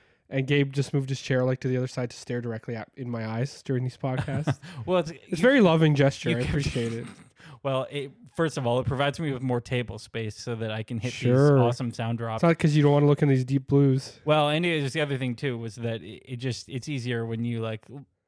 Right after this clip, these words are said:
Speaker 2: l-, are able to look at someone
Speaker 1: Yeah,
Speaker 2: while
Speaker 1: 'cause
Speaker 2: you're
Speaker 1: you kept
Speaker 2: talking to
Speaker 1: talking to
Speaker 2: them.
Speaker 1: me and moving your face away from the microphone, like, an, and it, and then I had to yell at you.
Speaker 2: Uh, yeah, you yelled at me, but then when you listen back to the podcast, it's not really even that noticeable that I'm looking away
Speaker 1: <laughs>
Speaker 2: from the mic.
Speaker 1: And it's actually me who's worse.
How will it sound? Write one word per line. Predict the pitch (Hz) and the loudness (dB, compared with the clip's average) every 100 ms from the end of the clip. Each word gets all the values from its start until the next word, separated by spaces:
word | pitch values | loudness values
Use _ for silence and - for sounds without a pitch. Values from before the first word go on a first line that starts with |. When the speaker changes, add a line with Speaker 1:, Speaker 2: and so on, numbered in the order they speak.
| _ 143 | _ -16
Speaker 2:
l-, | 139 - - | -16 -16 -6
are | 143 131 | 0 0
able | 127 123 | 0 -2
to | 127 | -2
look | 127 127 | -4 -4
at | 120 - | -6 -6
someone | 113 113 | -4 0
Speaker 1:
Yeah, | 156 | 0
Speaker 2:
while | 147 | 2
Speaker 1:
'cause | 147 | 0
Speaker 2:
you're | - | 2
Speaker 1:
you | |
kept | 151 - | 2 2
Speaker 2:
talking | 165 156 | 2 2
to | |
Speaker 1:
talking | 170 | 2
to | |
Speaker 2:
them. | 156 | 4
Speaker 1:
me | 147 | 4
and | 143 | 4
moving | 139 143 135 | 2 2 0
your | 131 | -2
face | - 127 131 147 | -4 -4 -4 -2
away | 127 | -4
from | 127 | -4
the | 117 | -8
microphone, | 117 123 117 117 107 | -8 -8 -10 -10 -10
like, | 107 | -10
an, | 107 - _ - - - - | -14 -18 _ -20 -20 -20 -12
and | 131 | -8
it, | 120 - | -8 -8
and | 147 135 | -2 2
then | 131 | 2
I | |
had | 135 127 | 2 0
to | |
yell | 113 110 | -4 -8
at | 110 | -12
you. | 110 113 | -12 -12
Speaker 2:
Uh, | |
yeah, | 165 175 | -6 -2
you | 160 135 | -2 0
yelled | 139 175 165 | 0 0 0
at | 120 | -2
me, | 117 | -2
but | 117 123 | -2 -2
then | 139 135 127 | -2 -2 -2
when | 135 | -2
you | 143 | -2
listen | 139 147 147 | 0 -2 -2
back | 120 123 | -2 -2
to | 139 | -4
the | 117 | -6
podcast, | 113 120 160 160 - | -4 -6 -6 -8 -8
it's | 120 - | -12 -10
not | 135 127 123 113 113 | -6 -4 -4 -6 -8
really | 113 117 | -10 -10
even | 120 117 | -10 -8
that | 113 113 | -8 -8
noticeable | 120 120 127 123 123 | -8 -8 -6 -6 0
that | 131 | 0
I'm | 127 | 0
looking | 127 135 147 | 0 0 2
away | 147 156 170 | 2 4 2
Speaker 1:
<laughs> | - | -2
Speaker 2:
from | 190 | -6
the | 180 180 | -4 -4
mic. | - | -4
Speaker 1:
And | 165 202 | 2 4
it's | 190 | 4
actually | 190 185 151 | 2 2 2
me | 135 139 | 2 4
who's | 147 135 | 2 0
worse. | 120 151 - | -2 -2 0